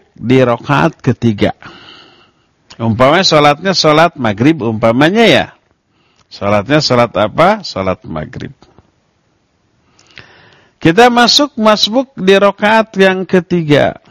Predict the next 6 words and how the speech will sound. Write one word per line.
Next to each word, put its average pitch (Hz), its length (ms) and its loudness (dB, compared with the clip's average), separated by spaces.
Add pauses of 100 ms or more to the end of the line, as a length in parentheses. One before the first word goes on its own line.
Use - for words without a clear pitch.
(2000)
Kemudian 175 800 4
setelah 190 640 2
rakaat 170 320 0
ketiga, 160 640 0
imam 170 1040 0
tahiyat 131 480 2